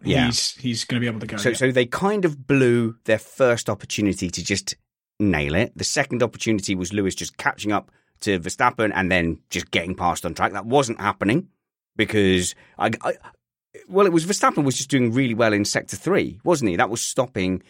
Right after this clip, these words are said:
Speaker 1: Hamilton making the pass.
Speaker 2: He seemed to always have just enough, eh, just before the D R S detection zone to hold
Speaker 1: Yeah.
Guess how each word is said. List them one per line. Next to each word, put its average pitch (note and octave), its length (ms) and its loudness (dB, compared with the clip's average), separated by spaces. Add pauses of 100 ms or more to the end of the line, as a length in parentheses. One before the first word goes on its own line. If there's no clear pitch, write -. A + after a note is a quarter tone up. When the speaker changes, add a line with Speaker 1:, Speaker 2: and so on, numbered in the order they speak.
(120)
Speaker 1:
Hamilton G2+ 480 0
making G2 280 0
the E2+ 60 0
pass. - 420 -6 (640)
Speaker 2:
He F3 180 0
seemed A#3+ 300 2
to A3 60 2
always G3 420 4
have D#3+ 260 -2
just G#3 260 0
enough, F3 420 2 (100)
eh, D#3+ 200 0
just D#3 220 -2
before E3+ 240 2
the D#3+ 100 2
D D#3+ 180 2
R D3+ 180 6
S D3 100 0
detection D3 500 0
zone A#2+ 300 0
to C3 100 -4
hold C#3 220 2
Speaker 1:
Yeah. D#2 220 2